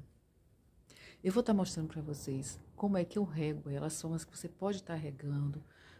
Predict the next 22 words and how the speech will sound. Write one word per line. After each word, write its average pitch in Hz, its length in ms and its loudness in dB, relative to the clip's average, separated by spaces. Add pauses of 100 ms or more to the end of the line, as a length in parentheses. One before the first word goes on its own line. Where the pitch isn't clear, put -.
a 156 120 -2
forma 196 360 4
de 185 120 -6
cultivo. 151 680 -10 (560)
Vou 160 120 -10
tá 165 100 -2
falando 165 420 0
tudinho 156 340 -4
aqui 151 80 -12
pra 175 120 -2
vocês. 156 300 -4
Muitas 196 360 0
pessoas 165 360 -2
me 156 80 -2
perguntando, 165 920 2 (800)
aí 175 260 4
eu 175 60 4
resolvi 196 760 6 (320)
tá 180 140 0
fazendo 160 440 2
esse 165 220 0
vídeo 147 400 -4